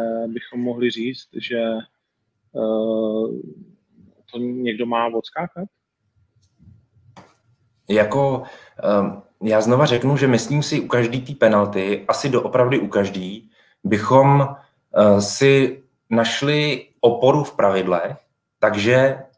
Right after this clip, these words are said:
Speaker 2: zjistíš třeba, že nikdo to odskákat nemá, protože by to třeba vůči tomu rozhodčímu vlastně bylo nefér, protože on relativně v rámci pravidel, v rámci duchu toho pravidel, něco takového, prostě postupoval.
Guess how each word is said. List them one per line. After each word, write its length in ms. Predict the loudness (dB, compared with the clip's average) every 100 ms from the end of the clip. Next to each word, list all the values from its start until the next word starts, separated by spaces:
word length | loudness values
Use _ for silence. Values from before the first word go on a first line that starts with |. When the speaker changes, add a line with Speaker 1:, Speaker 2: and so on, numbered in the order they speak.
| _
Speaker 2:
zjistíš 1000 | -14 -10 -2 -2 -2 -4 -10 -10 -10 -10
třeba, 640 | -6 -2 2 2 0 -6 _ _ _ _ -2
že 580 | 4 8 8 8 4 -2 -10 0
nikdo 480 | 4 4 6 4
to 100 | 4
odskákat 480 | 2 2 4 6 4
nemá, 420 | 2 2 0 0
protože 360 | -2 -2 0 -2
by 60 | 0
to 100 | -4
třeba 300 | -2 2 2
vůči 260 | 2 -2
tomu 200 | -2 0
rozhodčímu 360 | 0 -2 -2 2
vlastně 280 | 2 0 0
bylo 160 | 2
nefér, 320 | 2 2 0
protože 440 | 0 -2 -2 -2 -4 _ _ 4
on 300 | 4 4 0 -8 _ _ _ 0
relativně 560 | 4 6 6 2 2 4
v 40 |
rámci 360 | 4 2 -2 -6
pravidel, 580 | 0 0 2 2 2 -2 -12 _ -20 _ _ -10
v 40 |
rámci 240 | -8 -6 -6
duchu 240 | -6 -6
toho 160 | -2 2
pravidel, 360 | 2 2 2
něco 140 | 0 -6
takového, 460 | -4 -2 -2 -4 _ _ _ _ -4
prostě 240 | -2 0
postupoval. 640 | 0 0 0 0 0 -4